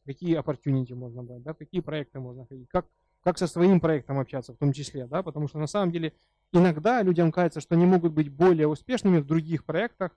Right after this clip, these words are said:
или в других ролях, но это не всегда так. То есть после общения может поня-, может оказаться, что человеку на самом деле нужно быть в этом. У меня был случай, когда пришел ко мне человек, говорит: "Я хочу быть P M-ом". Я говорю: "Ну, отлично, а, ну, а почему?"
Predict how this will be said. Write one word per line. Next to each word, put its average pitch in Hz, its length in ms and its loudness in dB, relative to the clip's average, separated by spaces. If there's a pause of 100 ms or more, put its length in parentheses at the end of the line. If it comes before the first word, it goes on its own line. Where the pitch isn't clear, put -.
или 160 120 -8
в 165 60 -2
других 160 320 -4
ролях, 135 320 -6
но 180 80 -2
это 180 120 -6
не 196 80 -4
всегда 185 240 -8
так. 139 180 -14 (680)
То 156 80 -8
есть 147 160 -6
после 170 260 -6
общения 214 340 -4
может 175 280 -2
поня-, 175 400 -6
может 175 540 -2
оказаться, 170 440 -4
что 156 140 -12
человеку 175 320 -6
на 156 100 -2
самом 165 240 -2
деле 165 220 -4 (420)
нужно 170 400 6
быть 139 180 -4
в - 60 -2
этом. 147 460 -6
У 156 100 -2
меня 170 160 2
был 170 140 -2
случай, 202 280 -10
когда 147 180 -4
пришел 175 260 -10
ко 160 100 -8
мне 156 140 -2
человек, 135 320 -10
говорит: 131 180 -18
"Я 196 80 -6
хочу 170 220 -10
быть 151 160 -8
P 135 100 -18
M-ом". 123 300 -8 (840)
Я 151 100 -2
говорю: 143 220 -2
"Ну, 147 140 -2
отлично, 165 640 -4
а, 143 280 -8
ну, 165 300 -2
а 151 80 -8
почему?" 135 440 0